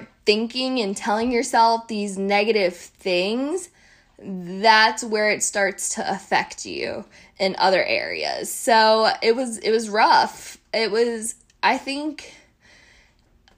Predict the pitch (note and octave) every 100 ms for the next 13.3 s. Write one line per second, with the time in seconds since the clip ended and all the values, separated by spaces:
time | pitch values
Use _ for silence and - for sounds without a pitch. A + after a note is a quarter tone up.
0 | _ - A#3+ C4+ D4 A#3+ A3 - - -
1 | A3+ G3 F#3+ G#3 - F3 F3+ F3 G3 G3
2 | - A#3 G#3 A3+ B3 C4+ B3 G3 G#3 -
3 | G3+ G3+ G3 G#3 G3 F#3+ F#3 D#3+ F#3 F#3
4 | F#3 F3+ G3 F#3 D#3+ - D#3 F3 G3 A3+
5 | A3 A#3+ B3+ F#3 G#3+ G#3 G#3 G#3+ B3 -
6 | C4+ C4+ C4 - F3+ F3 G3+ G#3 C4+ C#4
7 | C#4+ C#4+ C4 C4+ C#4+ C#4 - D4+ D#4 D4+
8 | D4+ D4+ D4+ D#4 - _ - - _ G#3
9 | G#3+ - A3+ A3+ A3 A3+ - G#3+ F#3 G3
10 | G3 F#3 F#3 F3+ - F3+ F3 - F#3 F3
11 | F3 D#3+ F#3 G#3+ A3+ G3+ G3+ A3 G3 G3
12 | - G3+ F#3 F3+ F3 E3+ E3+ F3 F3 G3+
13 | E3 E3+ F3